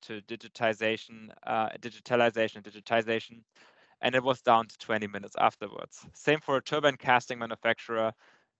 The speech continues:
um, who took fourteen hours to inspect a single part using film, who got down to four hours using digital detectors. So there's already a significant potential without even talking about Industry four point zero,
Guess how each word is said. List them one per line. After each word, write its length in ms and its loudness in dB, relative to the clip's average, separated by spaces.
um, 300 2
who 140 -10
took 220 -8
fourteen 420 0
hours 380 4
to 120 -8
inspect 400 2
a 60 -10
single 520 -2
part 420 6
using 400 -8
film, 360 2
who 160 -8
got 200 4
down 240 6
to 100 -20
four 340 0
hours 400 2
using 380 -8
digital 240 -4
detectors. 640 0
So 220 2
there's 200 6
already 460 0
a 80 2
significant 880 -2
potential 580 0
without 300 4
even 220 -12
talking 340 0
about 240 -2
Industry 340 0
four 300 0
point 240 -2
zero, 380 4